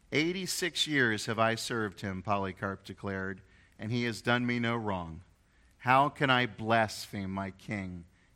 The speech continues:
and my Savior?" Hmm. The proconsul said,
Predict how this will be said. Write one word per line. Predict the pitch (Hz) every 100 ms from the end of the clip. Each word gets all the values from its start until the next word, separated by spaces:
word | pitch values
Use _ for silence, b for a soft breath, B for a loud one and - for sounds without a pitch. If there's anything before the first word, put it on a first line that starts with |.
| -
and | 107
my | 95 92
Savior?" | - 85 82 - - - _ _ _ _ _
Hmm. | 104 87 - _ _ b b b b b
The |
proconsul | - 127 135 127 - 113
said, | - 113 107